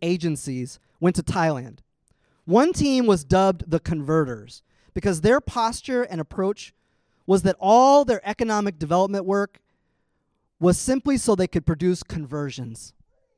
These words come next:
But another team that went at the same time was dubbed the Blessers because when asked what their primary purpose was, their answer reflected a sincere desire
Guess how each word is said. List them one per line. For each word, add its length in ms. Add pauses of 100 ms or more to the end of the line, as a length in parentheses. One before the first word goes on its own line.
(720)
But 120
another 380
team 520 (420)
that 140
went 160
at 100
the 80
same 280
time 560 (260)
was 180
dubbed 420
the 100
Blessers 680 (640)
because 380
when 180
asked 400
what 140
their 120
primary 480
purpose 440
was, 400 (460)
their 200
answer 400
reflected 520
a 40
sincere 580
desire 640